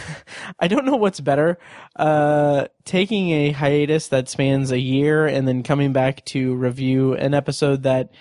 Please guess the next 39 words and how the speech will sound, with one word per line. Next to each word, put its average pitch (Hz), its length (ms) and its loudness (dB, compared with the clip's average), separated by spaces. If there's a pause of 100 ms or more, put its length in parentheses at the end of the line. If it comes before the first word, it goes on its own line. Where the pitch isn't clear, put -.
(420)
to 165 100 0
be 165 220 2
honest, 160 440 0
is 135 520 0
pretty 180 480 -2
weak, 156 580 -2 (320)
or, 160 560 2
like, 151 220 -2
I 160 100 2
don't 180 140 0
know, 170 240 0 (340)
I - 100 -2
don't 190 140 0
know 185 180 2
if 143 100 -4
that's 143 380 -2
preferable, 151 1000 0 (500)
or, - 220 -6
or 143 340 0
I 156 120 4
don't 165 180 2
know 147 140 4
if 143 100 -4
that's, 139 400 -2
uh, 127 480 0 (1400)
if 147 200 0
that's 151 640 -2
a 170 120 2
good 175 440 0 (480)
experience, 196 760 -2
or 143 280 0
if 139 100 -2
I 147 100 2
would 139 140 0
rather, 139 460 2
like, 123 260 -2
come 147 220 -2
back 131 260 2
and 123 320 -4